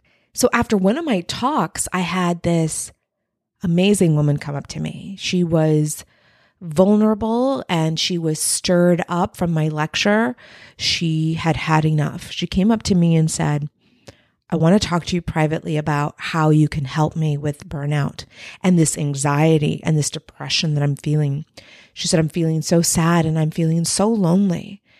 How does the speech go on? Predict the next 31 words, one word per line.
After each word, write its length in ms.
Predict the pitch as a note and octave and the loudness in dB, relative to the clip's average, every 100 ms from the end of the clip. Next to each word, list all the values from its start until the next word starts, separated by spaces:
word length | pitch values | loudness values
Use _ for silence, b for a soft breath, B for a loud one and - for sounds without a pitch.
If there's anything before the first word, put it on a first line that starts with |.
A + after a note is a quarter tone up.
| b b b - | b b b -4
And 580 | F#3 F3 F3 E3+ E3 - _ _ _ _ G3+ | 0 2 2 0 -4 -8 _ _ _ _ -8
I 60 | |
just, 260 | - - - | -4 -4 -2
I 120 | F#3+ | 2
don't, 340 | E3+ - F#3+ - | 2 2 -4 -4
I 140 | F3 | -2
don't 300 | E3+ E3 - _ | 0 0 -4 _
know 140 | F#3 E3 | 0 2
what 220 | D3+ - | 2 -4
to 100 | - | -6
do 260 | D3+ F3 G3+ | 0 2 2
with 200 | E3+ - | 0 -4
this." 480 | C#3+ C#3+ - - - _ _ _ _ _ _ - | -8 -8 -12 -12 -16 _ _ _ _ _ _ -2
And 100 | C#4+ | 0
I 100 | D#4 | 0
asked 240 | D4+ - G#4 | -2 -2 0
her 60 | |
why 240 | C#4 G#3+ G3+ | 4 4 4
she 200 | - F#3 | 2 0
didn't 320 | F#3 F3+ C#3+ | 0 0 -2
bring 220 | D#3+ E3 | 0 0
it 120 | - | -2
to 100 | - | -6
the 120 | D#3+ | -4
attention 400 | D#3 - D3+ - | -4 -2 -2 0
of 80 | D3+ | -2
the 60 | D3 | -2
group. 520 | D#3 B3 F#4 - - | -2 0 -2 -4 -10
And 160 | - F3 | -6 -4
she 140 | - | -4
said, 360 | F3 F3+ E3 | -2 -2 -2